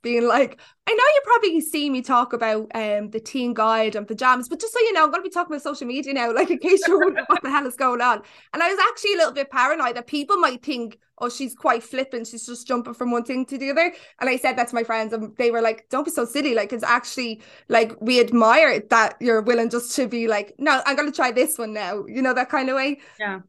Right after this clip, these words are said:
Speaker 2: Yeah, ab-, absolutely. Like, it takes tenacity, doesn't it? And resilience to keep on, like, getting up and thinking, "Okay, well, that's not quite worked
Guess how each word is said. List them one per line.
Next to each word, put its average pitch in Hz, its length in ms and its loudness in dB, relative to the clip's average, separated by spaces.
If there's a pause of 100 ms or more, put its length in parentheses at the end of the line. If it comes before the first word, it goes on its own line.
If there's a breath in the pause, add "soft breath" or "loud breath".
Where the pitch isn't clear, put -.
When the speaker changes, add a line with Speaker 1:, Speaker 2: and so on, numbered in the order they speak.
(140)
Speaker 2:
Yeah, 262 360 4
ab-, 220 240 0
absolutely. 254 640 -4
Like, 190 320 -4
it 214 160 -6
takes - 360 -6
tenacity, 214 680 -8
doesn't 220 260 -10
it? 131 140 -8
And 180 140 -8
resilience 185 640 -6
to 165 260 -6 (360 loud breath)
keep 202 320 -8
on, 180 580 -8 (160)
like, 170 340 -8 (280)
getting 185 240 -4
up 196 200 -4
and 170 120 -10
thinking, 170 340 -8
"Okay, 180 300 -8
well, 175 140 -6
that's 180 260 -10
not 180 240 -10
quite 170 320 -10
worked 165 440 -10